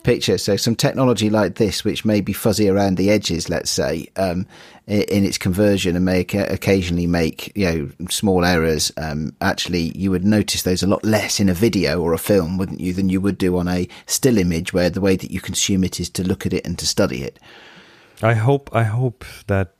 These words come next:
Speaker 2: uh, that, that it works this way. Um, but it is, it's ex-,
Speaker 1: <laughs>
Speaker 2: it's
Speaker 1: You're starting to
Speaker 2: expensive.
Speaker 1: sound nervous there. So
Speaker 2: Well,
Speaker 1: we've started this, we've started this marvelous podcast about the future of photography, and all of a sudden you're sounding nervous. <laughs>
Speaker 2: I am, I am, because,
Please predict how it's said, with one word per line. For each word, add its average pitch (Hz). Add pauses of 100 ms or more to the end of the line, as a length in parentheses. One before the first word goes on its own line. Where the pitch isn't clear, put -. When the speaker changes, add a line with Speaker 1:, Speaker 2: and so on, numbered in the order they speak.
(120)
Speaker 2:
uh, 92
that, 90
that 101
it 104
works 107
this -
way. 113 (500)
Um, 127
but 170
it 247
is, 320
it's 220
ex-, 226
Speaker 1:
<laughs> -
Speaker 2:
it's 226
Speaker 1:
You're 277
starting 147
to 127
Speaker 2:
expensive. -
Speaker 1:
sound 123
nervous 160
there. 113 (380)
So -
Speaker 2:
Well, 180
Speaker 1:
we've 247
started 170
this, 165
we've 123
started 147
this 120
marvelous 120
podcast 110
about 104
the 123
future 123
of 113
photography, 120
and 110
all 120
of 127
a 127
sudden 120
you're 110
sounding 117
nervous. 113
<laughs> -
Speaker 2:
I 170
am, 311
I 196
am, 254
because, 165